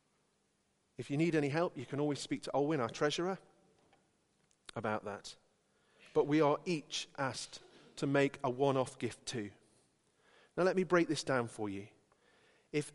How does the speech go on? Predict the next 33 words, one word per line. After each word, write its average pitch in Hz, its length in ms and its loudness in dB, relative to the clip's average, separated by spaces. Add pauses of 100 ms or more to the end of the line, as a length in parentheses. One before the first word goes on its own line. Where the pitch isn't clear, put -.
every 190 580 0 (840)
church 175 380 4
member, 120 380 4
those 139 320 2
who 143 160 0
are 127 200 4
part 139 380 2
of 127 160 -2
our 120 280 2 (440)
established 135 840 -2
core 117 420 2
as 120 140 -2
a 117 60 -2
church, - 540 -4 (460)
increased - 560 0
their 147 140 2
monthly 156 360 2
giving 127 380 0
on 151 140 4
average 147 600 2 (840)
by 135 140 2
nine 151 280 6
pounds 156 320 0
a 170 40 -2
month 110 420 -2 (640)
and 120 100 -4
gave 131 280 2
a 123 60 2
one-off 143 440 2
gift - 320 -4
of 117 100 -8
fifty - 340 -8
pounds, 107 460 -8